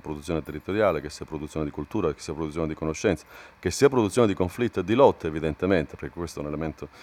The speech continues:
eh, discriminante, e che poi si presenti all'interno delle città o dei territori in cui, eh, si vive come elemento di radicalità e di trasformazione della vita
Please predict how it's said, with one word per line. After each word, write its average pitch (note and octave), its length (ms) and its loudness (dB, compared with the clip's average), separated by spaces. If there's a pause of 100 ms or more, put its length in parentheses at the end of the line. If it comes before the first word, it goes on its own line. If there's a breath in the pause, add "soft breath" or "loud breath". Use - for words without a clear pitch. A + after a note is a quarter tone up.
(340 loud breath)
eh, D#2 280 0
discriminante, F2+ 800 2 (300 soft breath)
e B2 80 -6
che - 140 0
poi E3+ 220 6
si - 140 0
presenti G2+ 580 4
all'interno D#2+ 1160 2
delle F2 220 0
città F#2 240 4
o F2+ 40 6
dei D#2 140 -2
territori D#2+ 460 -2
in C#2+ 80 -8
cui, F2 260 -6 (320 loud breath)
eh, D#2 320 -2
si B2+ 160 -2
vive A2 320 4 (220 loud breath)
come A#2+ 200 8
elemento F#2+ 360 6
di F2+ 100 -2
radicalità G2 560 4
e G#2 80 6
di F2 120 -2
trasformazione E2+ 880 2
della G#2 320 2
vita B2+ 460 0